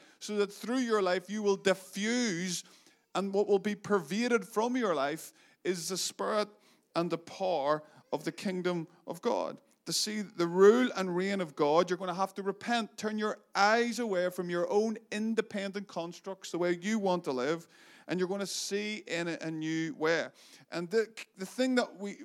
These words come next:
that, the, the other thing that I mentioned last week, and it's, it's really, really important as well, is the central kind of category of how that kingdom comes,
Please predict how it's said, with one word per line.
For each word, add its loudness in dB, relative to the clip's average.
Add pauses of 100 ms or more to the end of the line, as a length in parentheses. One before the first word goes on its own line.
(140)
that, 0 (120)
the, -12
the 0
other 2
thing -6
that 0
I 2
mentioned -4
last -4
week, -4
and -6
it's, -12
it's -10
really, -4
really -2
important -8
as -12
well, -4
is -6
the -8
central -4
kind -6
of -8
category -2
of -6
how 2
that 2
kingdom -10
comes, -10